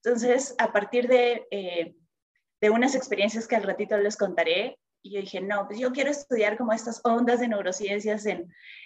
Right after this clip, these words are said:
en, en la música, pero además lo quiero hacer, eh, pues como con mi línea en personas con discapacidad", ¿no? Siempre trabajo, llevo muchos años trabajando dentro de cuestiones de discapacidad,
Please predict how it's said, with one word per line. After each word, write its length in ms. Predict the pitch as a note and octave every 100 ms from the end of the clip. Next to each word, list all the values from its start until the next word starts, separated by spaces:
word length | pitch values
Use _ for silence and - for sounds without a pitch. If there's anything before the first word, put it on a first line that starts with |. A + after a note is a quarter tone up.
| -
en, 220 | G3 G3
en 140 | A3+ G#3
la 120 | F#3+
música, 680 | A#3 C#4+ C#4+ B3+ B3 D#4+ - - -
pero 180 | A3 G#3
además 440 | G#3 A3 C#4 F4+
lo 120 | A#3+
quiero 200 | A#3 A#3+
hacer, 280 | A#3+ A#3+ C4 - - -
eh, 460 | - F#3+ E3 D#3+ - _ -
pues 280 | A3 - -
como 480 | A3 G3+ G3 F#3+ F#3+
con 160 | A3 A3
mi 80 |
línea 420 | - B3 B3 C4 - -
en 240 | G#3+ F#3+
personas 400 | F#3+ G3+ G#3+ A3+
con 160 | - A3+
discapacidad", 560 | - - - D4 G4 G4
¿no? 220 | - - - - -
Siempre 500 | - D4 D4 D#4+ D4
trabajo, 340 | A3+ B3+ A#3+
llevo 280 | A#3+ A#3+ A#3+
muchos 600 | B3+ D4+ E4+ G4+ G4 D4+
años 240 | D#4 D4 D4
trabajando 540 | B3 A3+ A#3+ A#3 A3+
dentro 340 | A3+ G3+ G3
de 240 | F3+ E3 E3+
cuestiones 400 | G3 - G3+ A#3+
de 80 | G#3+
discapacidad, 800 | G3 G#3 D#3+ - E3 D#3 C4